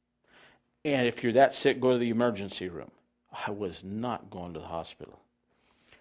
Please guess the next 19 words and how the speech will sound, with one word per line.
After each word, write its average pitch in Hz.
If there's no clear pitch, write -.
Been 143
there, 156
done 131
that, 139
not 107
doing 139
it 135
again. 135
So -
I 147
suffered. 123
And 120
then 165
I 175
had 165
a, 120
an, 123
a 123
friend 110